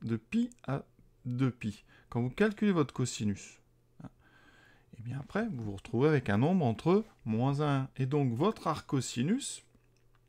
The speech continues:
eh bien, il va vous renvoyer un nombre, donc,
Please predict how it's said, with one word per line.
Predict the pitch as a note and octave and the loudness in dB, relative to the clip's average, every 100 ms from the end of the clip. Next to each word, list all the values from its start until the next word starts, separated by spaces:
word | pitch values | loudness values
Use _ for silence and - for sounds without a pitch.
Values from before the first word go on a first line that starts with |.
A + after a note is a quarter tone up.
| _ _ _ _ - - - | _ _ _ _ -20 -14 -4
eh | |
bien, | A2 | -2
il | C3 | 0
va | A2+ | 0
vous | G2+ | -4
renvoyer | G2 F#2 C3 F3 F3+ C#3+ C#3+ A#3 - - - - _ - | -6 -4 -2 0 4 4 4 0 -4 -20 -20 -20 _ -6
un | G#2 | -2
nombre, | C3+ F#3+ C#3+ | 0 0 0
donc, | C3 C3+ | -2 -4